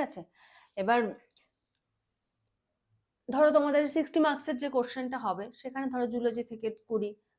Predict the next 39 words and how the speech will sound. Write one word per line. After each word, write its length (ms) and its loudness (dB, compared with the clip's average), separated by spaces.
বোটানি 400 0
কুড়ি, 220 -2
ফিজিওলজি 460 -2
কুড়ি, 160 -4
এরকম 220 -6
ডিভিশনে 400 -4
যদি 140 -4
আসে 280 -10
প্রশ্ন, 260 -12
তাহলে 220 8
একটা 120 4
বড় 180 8
চ্যাপ্টার 340 -2
থেকে 180 -8
কি 80 -4
একটা 220 -6
প্রশ্ন 280 -4
হয়তো 220 -2
হবে, 260 -6
কারণ 160 -6
এতগুলো 360 -2
চ্যাপ্টার 300 -8
রয়েছে। 260 -10
এবার 160 4
একটা 280 2
কি 60 4
দুটো 180 2
হতে 220 2
পারে, 200 0
তিনটেও 380 2
হতে 220 -4
পারে। 180 -4
এবার 180 0
কি 60 -2
বড়গুলো 340 4
লাস্টে 340 2
পড়লে 280 -2
কি 80 -4
তোমার, 200 8